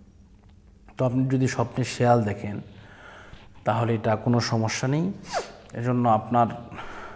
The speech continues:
যে মাথার ভিতরে যে বুদ্ধি সেটা বাড়তে থাকবে। আপনি স্বপ্নে শিয়াল দেখলে আপনাকে,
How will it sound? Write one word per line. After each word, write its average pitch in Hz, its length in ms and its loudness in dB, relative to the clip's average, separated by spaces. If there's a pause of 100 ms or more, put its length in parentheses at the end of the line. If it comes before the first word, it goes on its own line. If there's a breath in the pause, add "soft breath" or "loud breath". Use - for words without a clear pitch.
(340 loud breath)
যে 98 380 -2
মাথার 110 380 0
ভিতরে 107 340 -2
যে 98 120 -6
বুদ্ধি 95 500 -6
সেটা - 280 -8
বাড়তে 90 340 -4
থাকবে। - 440 -12 (760 loud breath)
আপনি 107 200 -6
স্বপ্নে 123 280 0
শিয়াল 127 340 4
দেখলে 135 260 2
আপনাকে, 127 640 0